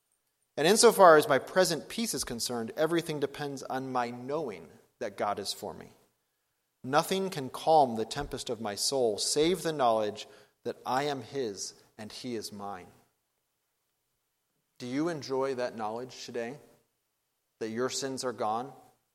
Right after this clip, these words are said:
even if they are many? You enjoy that knowledge because your hope is in Jesus,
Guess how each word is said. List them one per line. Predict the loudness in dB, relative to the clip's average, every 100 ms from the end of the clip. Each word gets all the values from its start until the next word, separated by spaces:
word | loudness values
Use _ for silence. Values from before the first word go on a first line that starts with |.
| _
even | -6 -6
if | -4
they | 0 2
are | 2
many? | 0 -6 -8 -16 -20 -20 _ _ _ _ _ -4
You | 2 4
enjoy | 2 0 2 2
that | 4 2 2
knowledge | -4 0 2 2 -4 -6
because | -10 -10 -8
your | -8
hope | -6 -8 -6
is | -8
in | -10
Jesus, | -12 -12 -10 -10 -12 -12 -14